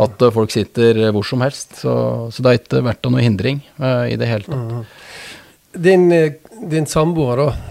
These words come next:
Speaker 2: som, eh, har kjent deg veldig lenge. Hvordan vil, tror du hun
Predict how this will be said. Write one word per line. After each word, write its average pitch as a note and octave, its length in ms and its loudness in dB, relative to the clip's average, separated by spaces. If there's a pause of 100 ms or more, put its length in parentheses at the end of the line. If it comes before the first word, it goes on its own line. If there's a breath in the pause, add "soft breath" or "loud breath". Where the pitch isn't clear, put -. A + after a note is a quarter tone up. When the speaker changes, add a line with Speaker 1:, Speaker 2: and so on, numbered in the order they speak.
(240 loud breath)
Speaker 2:
som, D3 320 0
eh, C3 340 0
har C3+ 80 -4
kjent D3+ 260 -4
deg B2 240 -10
veldig C3+ 300 -2
lenge. A2+ 340 -4 (840 loud breath)
Hvordan G#3 280 -6
vil, F3 120 -10
tror - 220 -6
du D#3+ 60 -2
hun E3 180 0